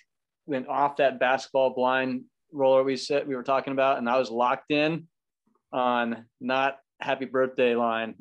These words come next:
I was, <laughs> uh, locked in and slamming the fence. Both skis came off. My race was over. I thought it was a dream. And I was like, I actually popped back up. I was jamming down the, the road on my back, flipped over my stomach,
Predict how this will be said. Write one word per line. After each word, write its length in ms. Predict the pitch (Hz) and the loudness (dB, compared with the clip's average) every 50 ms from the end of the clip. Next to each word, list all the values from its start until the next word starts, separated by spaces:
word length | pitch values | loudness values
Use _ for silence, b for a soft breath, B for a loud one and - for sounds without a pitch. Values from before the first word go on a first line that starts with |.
| - | -8
I 80 | 135 127 | -6 -4
was, 220 | 123 131 127 123 | -2 -2 0 0
<laughs> 0 | |
uh, 160 | 139 131 - - | 0 0 0 0
locked 320 | 175 170 156 143 143 - 160 | 2 2 2 2 2 0 0
in 120 | 147 139 | 0 0
and 180 | 131 120 117 120 _ b b b b b b b b b | 0 -2 -4 -6 _ b b b b b b b b b
slamming 400 | - - - - 156 156 160 160 | -16 -12 -4 -2 0 2 2 2
the 80 | 156 151 | 2 0
fence. 480 | - - 151 143 139 139 139 - - - _ _ _ _ _ _ _ _ _ _ _ _ _ _ _ _ _ _ _ | 0 0 0 2 2 0 -2 -4 -10 -14 _ _ _ _ _ _ _ _ _ _ _ _ _ _ _ _ _ _ _
Both 300 | 147 139 139 151 151 147 | -12 0 2 4 4 4
skis 280 | 151 - - 151 147 143 | 2 0 0 0 0 0
came 280 | - 151 143 135 131 | 0 0 0 0 0
off. 360 | 123 123 123 123 123 120 - - _ _ _ - _ _ _ - | 2 2 2 2 2 0 -2 -8 _ _ _ -20 _ _ _ -4
My 120 | 139 131 | -2 0
race 280 | 127 131 131 131 131 - | 2 2 2 2 0 -2
was 120 | 120 117 | -2 0
over. 200 | 123 123 120 120 | 0 2 2 0
I 80 | 110 107 | -2 0
thought 140 | - 131 | 0 0
it 100 | 123 117 | 0 0
was 20 | 113 | 0
a 60 | 107 | -4
dream. 520 | 113 104 104 110 113 113 113 113 110 98 - _ _ - | -6 -6 -4 -4 -4 -4 -4 -6 -6 -8 -12 _ _ -10
And 200 | 131 117 113 110 | -6 -6 -4 0
I 80 | 113 120 | 0 2
was 240 | 120 120 113 107 110 | 2 2 0 0 0
like, 260 | 113 110 107 104 - - _ _ _ _ _ _ _ _ - | 0 0 0 0 -2 -6 _ _ _ _ _ _ _ _ -2
I 100 | - 143 | -2 -2
actually 200 | 170 165 - 151 | 0 -2 -4 -8
popped 300 | - - 151 156 151 - | -4 0 0 0 0 0
back 180 | 160 151 143 156 | 0 0 2 2
up. 140 | 151 156 147 | 0 2 4
I 80 | 139 | 4
was 180 | 131 123 113 117 - - _ _ - | 2 2 0 -4 -12 -18 _ _ -6
jamming 360 | - 156 151 160 175 175 170 | -2 0 0 2 0 0 0
down 240 | 165 165 165 160 156 | 2 2 2 2 2
the, 240 | 143 135 131 123 - - _ _ _ _ _ _ _ - | 2 2 0 0 -2 -8 _ _ _ _ _ _ _ -12
the 100 | - 127 | -8 0
road 240 | 127 147 156 165 165 | 2 4 4 4 4
on 60 | 151 | 4
my 120 | 139 127 117 | 2 0 0
back, 420 | 101 - 131 147 147 123 - - _ - - - | 0 2 2 2 2 0 -2 -6 _ -16 -6 -2
flipped 180 | 170 165 170 | -2 0 2
over 140 | 165 165 160 | 2 2 2
my 120 | 160 151 | 2 0
stomach, 440 | 139 - - - 151 147 147 147 147 | -2 -2 -2 0 2 2 2 2 -2